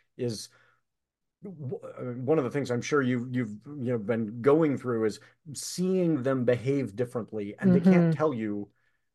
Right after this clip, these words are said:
Speaker 1: you know,
Speaker 2: Right.
Speaker 1: if they're in pain, they can't explain things, and so you're making all these judgments, you know,
Speaker 2: Yeah,
Speaker 1: going,
Speaker 2: yeah.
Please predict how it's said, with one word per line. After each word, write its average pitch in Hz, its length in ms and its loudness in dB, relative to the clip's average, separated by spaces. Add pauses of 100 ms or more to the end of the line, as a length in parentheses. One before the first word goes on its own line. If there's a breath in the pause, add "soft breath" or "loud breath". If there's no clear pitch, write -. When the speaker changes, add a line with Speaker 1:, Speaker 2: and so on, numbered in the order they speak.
(100)
Speaker 1:
you 190 40 2
know, 185 60 6
Speaker 2:
Right. - 200 0
Speaker 1:
if - 120 -4
they're 131 180 4
in 127 100 -2
pain, 131 460 0
they 123 100 0
can't 127 280 -6
explain 147 840 0
things, 117 480 -2
and 127 260 -6
so 139 120 -4
you're 123 280 -2 (120)
making 143 420 -2
all 127 120 -2
these 107 280 -8
judgments, 120 680 -4
you 190 180 8
know, 180 280 6
Speaker 2:
Yeah, 156 80 -2
Speaker 1:
going, 135 280 -6
Speaker 2:
yeah. 180 340 -2